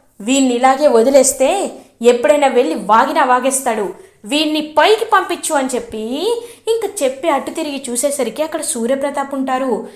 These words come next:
సూర్యప్రతాప్ని చూసి ఒక్కసారిగా షాక్ అయిపోతారు దీపక్, విజయాంబిక. "త-, తమ్ముడు" అని అంటుంది.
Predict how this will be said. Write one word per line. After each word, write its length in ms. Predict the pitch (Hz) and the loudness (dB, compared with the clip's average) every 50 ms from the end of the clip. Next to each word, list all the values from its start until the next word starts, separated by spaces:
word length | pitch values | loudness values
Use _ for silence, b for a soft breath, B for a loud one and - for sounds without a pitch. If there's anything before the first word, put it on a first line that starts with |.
| B B B | B B B
సూర్యప్రతాప్ని 800 | - - 427 480 508 494 494 466 415 392 392 359 349 - 330 302 254 | 0 4 6 6 6 6 4 2 0 0 2 0 -2 -2 -6 -8 -8
చూసి 200 | 302 285 - 277 | -8 -8 -8 -8
ఒక్కసారిగా 1300 | 233 208 208 208 - - - _ _ _ _ - 254 233 233 - - - 247 277 330 403 427 392 392 | -6 -6 -6 -6 -6 -14 -20 _ _ _ _ 0 0 2 2 0 0 2 0 0 0 -2 0 0 0
షాక్ 500 | 370 - - - 285 277 359 392 381 - | -2 -2 -2 0 2 4 4 2 2 0
అయిపోతారు 640 | 349 349 349 330 311 294 - 247 214 214 220 254 277 | -4 -4 -2 -2 -4 -2 -2 -4 -4 -2 -4 -4 -4
దీపక్, 440 | 226 247 262 254 262 302 302 - 240 | -4 -6 -8 -4 -4 -4 -4 -4 -6
విజయాంబిక. 760 | 247 240 240 277 269 269 262 262 - - 262 240 208 202 B B B B B B B _ | -6 -2 0 0 0 0 -4 -6 -2 0 2 2 2 0 B B B B B B B _
"త-, 140 | - - 262 - 311 | -6 -6 -2 2 2
తమ్ముడు" 220 | 294 294 339 381 427 | 2 4 4 2 2
అని 280 | 381 339 - 330 381 | 0 0 -2 -2 -2
అంటుంది. 500 | 381 370 359 349 349 359 339 254 - B | -2 -2 -4 -4 -4 -4 -4 -4 -6 B